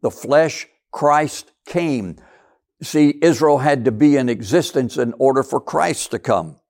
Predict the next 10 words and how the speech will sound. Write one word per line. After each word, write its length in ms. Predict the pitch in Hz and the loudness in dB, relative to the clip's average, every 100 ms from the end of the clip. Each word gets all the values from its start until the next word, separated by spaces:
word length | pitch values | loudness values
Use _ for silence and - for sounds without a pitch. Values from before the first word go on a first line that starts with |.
| _ _ _ _ _ _ _ _ _ _ _ _ _ | _ _ _ _ _ _ _ _ _ _ _ _ _
So 540 | - 160 143 131 127 _ _ | -4 2 4 2 -2 _ _
that's 360 | - 160 156 - | -2 -2 -2 -12
Paul's 680 | - 156 156 156 156 - - _ _ _ | -4 2 4 4 2 -4 -18 _ _ _
passion 540 | - 160 131 - 87 73 _ _ _ _ _ _ _ _ _ _ _ _ _ _ _ _ _ _ _ | -4 -2 -2 -4 -8 -12 _ _ _ _ _ _ _ _ _ _ _ _ _ _ _ _ _ _ _
that 300 | - 139 143 | -4 -2 -2
myself, 960 | 135 131 131 110 - - 170 113 - _ - | -4 -2 -2 -4 -8 -6 -2 -2 -4 _ -2
I 220 | 131 120 | 0 0
wish 500 | 101 110 175 156 - | -2 -2 0 -2 -4
that 240 | 117 113 | -2 -2
myself 760 | 117 117 107 - 147 156 147 | 0 0 0 -2 2 2 2